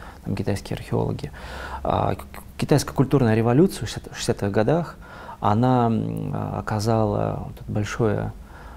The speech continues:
м, от-, от-, отложила большой отпечаток, а, на всей китайской исторической науке, на китайской археологии.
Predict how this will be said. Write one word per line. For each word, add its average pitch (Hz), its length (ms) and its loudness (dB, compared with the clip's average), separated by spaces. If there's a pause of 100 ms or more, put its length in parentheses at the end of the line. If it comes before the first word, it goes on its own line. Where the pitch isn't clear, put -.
(280)
м, - 220 -4
от-, 113 240 -2
от-, 107 380 -2
отложила 120 340 4
большой 117 300 2
отпечаток, 104 720 0 (100)
а, 98 160 -4
на 104 260 0
всей 113 160 0
китайской 104 440 -2
исторической 147 500 2
науке, 113 320 0
на 101 200 -2
китайской - 420 -6
археологии. 117 760 2